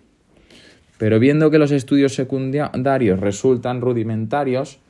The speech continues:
la ide, ile decide inaugurar una escuela primaria en mil ochocientos setenta y ocho, limitándose la enseñanza primaria, elemental y superior como oferta necesaria para iniciarse en la cultura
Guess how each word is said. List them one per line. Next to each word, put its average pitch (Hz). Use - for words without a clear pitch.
la 113
ide, 139
ile 139
decide 113
inaugurar 127
una 127
escuela 101
primaria 120
en 123
mil 117
ochocientos 131
setenta 127
y 90
ocho, -
limitándose 113
la 104
enseñanza 104
primaria, 113
elemental 104
y 139
superior 117
como 135
oferta 120
necesaria 151
para 104
iniciarse 104
en 131
la 107
cultura 139